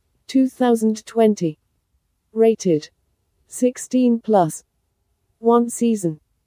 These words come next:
H D R. Dolby Atmos.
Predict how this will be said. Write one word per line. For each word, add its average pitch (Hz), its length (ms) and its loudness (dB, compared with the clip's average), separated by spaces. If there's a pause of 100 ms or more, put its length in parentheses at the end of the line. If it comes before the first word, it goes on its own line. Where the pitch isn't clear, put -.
(880)
H 220 320 0
D 220 220 2
R. 202 120 -2 (720)
Dolby 233 500 2
Atmos. 185 540 4